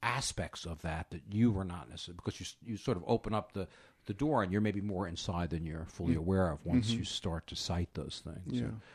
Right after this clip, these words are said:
Speaker 1: And, or once they're read within that frame.
Speaker 2: Mm-hmm.
Speaker 1: I mean, that's a fascinating aspect to the work. I noticed that myself.
Speaker 2: Yeah. But, but isn't that, that coexistence of the vernacular and the recondite, uh,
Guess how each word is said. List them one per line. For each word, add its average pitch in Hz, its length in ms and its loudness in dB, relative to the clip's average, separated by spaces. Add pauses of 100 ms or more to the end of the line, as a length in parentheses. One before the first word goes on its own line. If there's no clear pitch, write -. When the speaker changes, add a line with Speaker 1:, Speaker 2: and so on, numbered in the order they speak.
(440)
Speaker 1:
And, 107 200 4
or 147 140 12
once 131 240 8
they're 110 180 8
read 104 240 8
within 98 300 4
that 87 180 -2
frame. 123 420 2
Speaker 2:
Mm-hmm. 117 220 0
Speaker 1:
I - 40 0
mean, 104 100 4
that's 123 220 4
a - 40 -2
fascinating 92 640 0
aspect - 500 -2
to - 60 -6
the 78 60 -4
work. 73 240 -6
I 95 80 0
noticed 95 280 -2
that 78 140 -6
myself. 95 380 -4
Speaker 2:
Yeah. 90 60 -4 (340)
But, 196 240 10
but 214 140 10
isn't 294 380 8
that, 214 320 8 (800)
that 156 260 6 (140)
coexistence 143 680 4
of 120 140 2
the 113 80 0
vernacular 110 880 2
and 101 220 0
the 101 60 0
recondite, 110 720 2 (1120)
uh, 98 560 -2